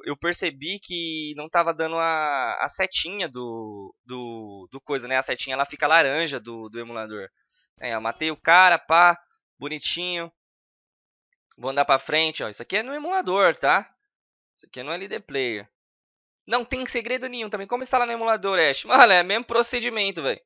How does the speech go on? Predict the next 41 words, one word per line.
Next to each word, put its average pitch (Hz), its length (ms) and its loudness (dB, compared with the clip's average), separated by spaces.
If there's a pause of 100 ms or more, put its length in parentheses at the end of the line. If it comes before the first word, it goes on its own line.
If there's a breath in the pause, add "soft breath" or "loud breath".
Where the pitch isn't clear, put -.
(360)
Mesma 226 600 0
coisa, 143 340 -4
não 180 220 -10
tem 196 280 -14 (280)
segredo 156 500 -6 (240)
nenhum. 143 540 -6 (200)
Aí 147 120 -4
como 214 160 -6
eu 214 40 -2
não 202 80 -6
quis - 200 -10
parar 147 240 6
a 143 60 6
gameplay 131 580 -4
aqui, - 280 -8
eu 151 120 0
tentei 139 260 -10
clicar 151 260 -10
no 151 80 -8
xizinho 135 440 -8
ali, 147 160 -8
mas 160 160 -6
acho 143 200 -4
que 151 80 -12
aquele 139 80 -10
xizinho 139 400 -12
ali 135 300 -10 (100)
é 127 80 -10
indicando 135 380 -10
que - 100 -20
tem 139 120 -12
um 139 100 -12
inimigo, 135 460 -8
né? 113 200 -6 (460)
Aí 139 80 -8
eu 143 80 -6
vim 170 140 -10
pro 175 160 -6
lado, 180 460 4
ó, 101 40 -4
tal. 180 580 0